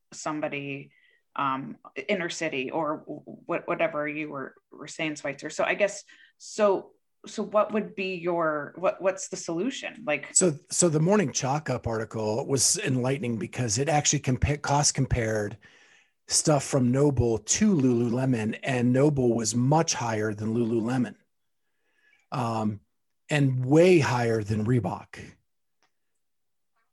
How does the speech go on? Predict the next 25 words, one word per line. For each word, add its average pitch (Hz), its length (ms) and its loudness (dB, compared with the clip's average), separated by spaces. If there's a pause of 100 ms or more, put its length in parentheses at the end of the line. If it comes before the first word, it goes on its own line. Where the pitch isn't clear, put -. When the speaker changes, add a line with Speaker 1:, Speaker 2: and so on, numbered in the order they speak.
Speaker 1:
Right. 196 460 0
But 196 100 4
I 190 60 2
mean, 185 220 0
are 175 100 2
you, 185 220 -4
so 185 240 0
are 175 100 4
you 220 180 2
saying 202 280 -2
that 165 160 0
Noble 180 600 0
needs 165 340 -8
to 165 160 -8
decrease 170 520 -4
their 151 140 -6
prices 165 800 -6 (200)
s-, - 220 -20 (160)
to 175 100 -6
make 165 340 -2
it 262 240 -4 (140)
more 220 260 0
affordable 226 520 -4
for 220 120 -6
everybody? 240 540 -4